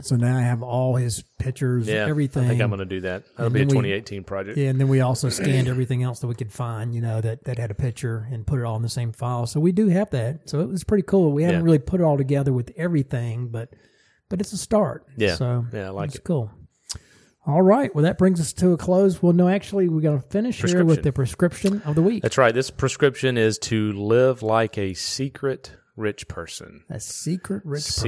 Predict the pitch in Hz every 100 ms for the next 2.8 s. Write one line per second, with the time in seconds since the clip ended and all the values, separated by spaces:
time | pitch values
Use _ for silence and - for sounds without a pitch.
0 | 117 - 123 117 101 - - 90 92 110
1 | 127 139 131 117 110 - 123 120 113 107
2 | 104 110 107 110 95 90 98 117